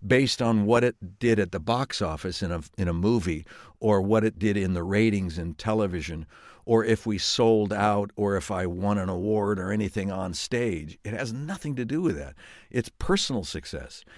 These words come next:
D-, are we telling the story that I felt was there from the beginning? Did we fully realize that?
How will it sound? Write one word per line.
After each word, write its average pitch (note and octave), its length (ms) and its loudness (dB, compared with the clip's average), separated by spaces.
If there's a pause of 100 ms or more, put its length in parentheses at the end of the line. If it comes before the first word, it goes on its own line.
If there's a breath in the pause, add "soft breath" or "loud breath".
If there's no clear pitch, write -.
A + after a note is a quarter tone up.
(300 soft breath)
D-, - 220 -12
are A#2 180 2
we G3 180 2
telling D#3 460 0
the A2 60 0
story C3 480 0
that F#2+ 180 0
I C3+ 160 -2
felt - 460 0
was F#2 260 -4
there F#2+ 380 -2
from F#2 200 -6
the D#2 80 -6
beginning? E2 520 -6 (420 soft breath)
Did B2 180 0
we D3 120 2
fully D#3+ 380 4
realize A#2 680 0
that? C2+ 240 -12